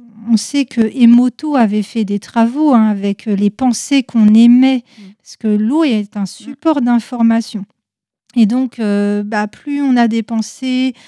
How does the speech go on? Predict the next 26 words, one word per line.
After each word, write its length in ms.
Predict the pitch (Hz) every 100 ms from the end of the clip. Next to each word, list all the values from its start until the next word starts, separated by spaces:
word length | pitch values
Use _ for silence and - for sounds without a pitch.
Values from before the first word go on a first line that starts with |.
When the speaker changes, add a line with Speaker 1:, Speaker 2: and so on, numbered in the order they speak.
| _ _
Speaker 1:
d'amour, 800 | 208 202 214 247 254 254 254 208
euh, 200 | 196 190
positives 760 | - 208 202 202 - 262 277 233
ou 100 | 226
des 160 | 202 202
musiques, 640 | 202 220 247 240 262 -
enfin, 180 | - 190
qu'on 220 | - 208
donne 260 | 202 294 330
une 180 | 320 294
information 760 | 269 - 240 240 240 226 285 269
qui 160 | - 202
fait 240 | - 254
du 200 | 220 220
bien, 260 | 214 247 330 - _ _ _ _
la 180 | 226 214
structure 680 | - - 247 - 294 285 240
de 140 | 226
l'eau 340 | 226 285 302
va 180 | 233 214
changer 520 | 208 - 247 226 233 196
aussi. 420 | 196 - - _ _ _ _ _ _
Et 320 | 214 208 202
donc, 360 | 190 247 247 -
moi, 180 | 277 285
j'ai, 720 | 233 233 226 220 220 214